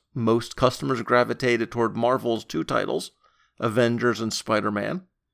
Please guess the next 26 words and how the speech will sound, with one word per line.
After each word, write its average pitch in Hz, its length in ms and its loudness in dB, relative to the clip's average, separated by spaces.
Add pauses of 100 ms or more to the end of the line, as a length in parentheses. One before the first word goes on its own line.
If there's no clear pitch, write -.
(140)
We 165 140 4
also 131 320 6
used 113 480 -2 (400)
D 131 160 0
C's 117 520 0
Year 117 300 0
of 101 120 -4
the 110 100 -2
Villain 110 460 0 (680)
as 127 180 2
a 117 60 0
free 107 240 2
comic 95 340 -6
book. - 260 -6 (460)
Some 202 240 4
of 220 60 4
the - 80 4
popular 185 440 6
surprises 170 720 2
in 123 140 2
this 135 180 0
year's 139 220 2
books 135 340 0
were 135 220 6
a 123 100 0
Sheets - 480 -2